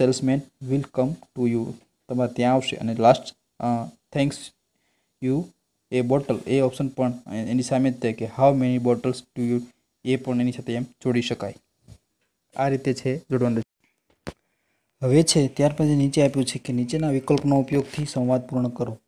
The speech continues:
એમાં છે, "I will, યસ, who is speaking? Madam is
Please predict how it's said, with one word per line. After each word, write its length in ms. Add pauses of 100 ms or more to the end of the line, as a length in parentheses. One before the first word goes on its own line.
(320)
એમાં 180
છે, 260 (100)
"I 140
will, 220 (260)
યસ, 360 (380)
who 160
is 60
speaking? 460 (840)
Madam 300
is 180